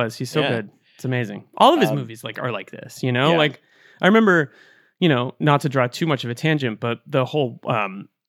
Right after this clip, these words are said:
Speaker 1: uh, Boston Marathon bombing and the kind of, like, militarization that happened and the kind of, like, celebration of that and being like, "This is like RoboCop. This is like
Speaker 2: <laughs>
Speaker 1: RoboCop."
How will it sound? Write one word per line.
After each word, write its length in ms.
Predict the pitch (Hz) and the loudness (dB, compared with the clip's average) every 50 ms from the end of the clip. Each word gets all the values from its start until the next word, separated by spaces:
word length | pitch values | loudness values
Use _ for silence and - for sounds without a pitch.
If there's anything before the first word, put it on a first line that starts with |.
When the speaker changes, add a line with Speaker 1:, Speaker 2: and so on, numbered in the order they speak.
| _ _ _ _ _ _ | _ _ _ _ _ _
Speaker 1:
uh, 320 | 147 131 113 107 104 107 113 | -2 0 0 0 -2 -4 -4
Boston 380 | - 127 135 - - 135 117 | -2 -2 -2 -2 -4 -8 -4
Marathon 460 | 110 127 180 247 269 - 143 - 113 | 0 2 2 2 2 0 -6 -10 -10
bombing 460 | 113 - 104 98 104 107 127 - 139 - _ _ _ _ _ _ _ _ _ _ _ - - - | -12 -12 -12 -12 -14 -14 -14 -16 -16 -18 _ _ _ _ _ _ _ _ _ _ _ -20 -8 -2
and 140 | 160 151 143 | 0 0 0
the 40 | 135 | 0
kind 240 | - 143 143 139 135 | 0 0 2 2 2
of, 80 | 123 | 0
like, 140 | 131 127 113 | 0 -2 -2
militarization 1040 | 123 127 127 131 131 127 - 143 131 120 110 117 117 127 139 - - 131 110 107 107 | -2 -4 -2 -2 -2 -2 -2 -4 -4 -4 -4 -4 -4 -4 -4 -4 -4 -6 -6 -8 -8
that 140 | - 113 104 | -8 -8 -8
happened 520 | - - 117 110 131 - - 123 107 113 117 | -4 -2 2 2 2 2 0 -4 -6 -6 -8
and 120 | 113 113 | -8 -8
the 40 | 120 | -8
kind 180 | - - 123 123 | -6 -4 -4 -4
of, 60 | 117 | -4
like, 120 | 107 - | -6 -8
celebration 680 | - - - 127 127 127 117 107 101 113 131 - - 202 196 | -6 -2 0 0 0 0 -2 -2 -4 -4 -4 -2 0 2 2
of 140 | 190 180 - | 2 2 2
that 380 | 214 208 220 240 254 240 - - | 0 0 0 0 -2 -2 0 2
and 160 | 160 165 160 | 2 4 6
being 240 | 160 156 147 143 139 | 6 4 4 4 2
like, 240 | 131 123 110 - _ - - - - - - - - - - _ _ _ | 2 0 -2 -4 _ -18 -20 -20 -20 -20 -20 -20 -20 -20 -20 _ _ _
"This 140 | - - | -16 -14
is 100 | - - | -14 -12
like 140 | 127 - - | -14 -14 -16
RoboCop. 640 | - - - - - - 139 - 180 175 170 175 - - _ _ _ | -16 -16 -14 -14 -14 -14 -12 -12 -12 -10 -10 -12 -12 -16 _ _ _
This 180 | - 185 - - | -12 -10 -10 -8
is 120 | 190 - - | -10 -10 -12
like 100 | 131 - | -14 -10
Speaker 2:
<laughs> 220 | - - - 220 | -4 -4 -4 -2
Speaker 1:
RoboCop." 420 | - 254 220 - - - - - | -2 -2 -4 -4 -6 -12 -18 -20